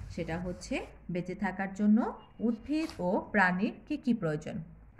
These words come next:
তাহলে আমরা জানলাম বেঁচে থাকার জন্য উদ্ভিদ ও প্রাণীর আবাসস্থল, আশ্রয়স্থল ইত্যাদি প্রয়োজন।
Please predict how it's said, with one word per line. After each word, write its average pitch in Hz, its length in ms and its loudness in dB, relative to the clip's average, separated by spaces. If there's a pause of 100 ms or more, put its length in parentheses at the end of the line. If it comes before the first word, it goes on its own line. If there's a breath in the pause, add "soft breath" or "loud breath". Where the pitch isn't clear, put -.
(400 loud breath)
তাহলে 175 180 0
আমরা 185 180 0
জানলাম 190 380 0
বেঁচে 214 180 0
থাকার 190 360 -2
জন্য 202 260 8
উদ্ভিদ 196 400 0
ও 180 80 -2
প্রাণীর 196 420 2
আবাসস্থল, 180 760 -4
আশ্রয়স্থল 175 640 -4
ইত্যাদি 170 400 0
প্রয়োজন। 165 300 -6